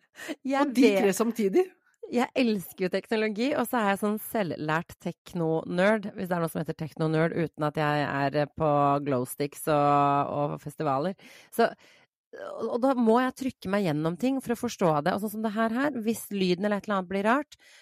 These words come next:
Speaker 1: så kommer jeg til å sitte og overanalysere det til neste gang, sånn at det blir liksom spot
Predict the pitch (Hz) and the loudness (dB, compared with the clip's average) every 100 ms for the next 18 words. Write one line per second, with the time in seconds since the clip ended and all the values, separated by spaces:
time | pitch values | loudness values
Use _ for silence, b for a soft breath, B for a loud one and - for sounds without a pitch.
0 | b - 302 269 226 254 247 - - - | b -6 0 0 0 -2 -6 -4 -4 0
1 | 247 233 143 123 127 131 139 - 170 170 | 4 6 6 2 -2 -2 -6 -2 0 2
2 | 180 202 208 202 - 135 160 175 180 175 | 2 0 0 -4 -4 -2 -2 -2 -2 -2
3 | 156 170 175 170 160 165 156 - - 160 | 0 -2 -2 -8 -4 -4 -6 -12 -4 -4
4 | - _ | -4 _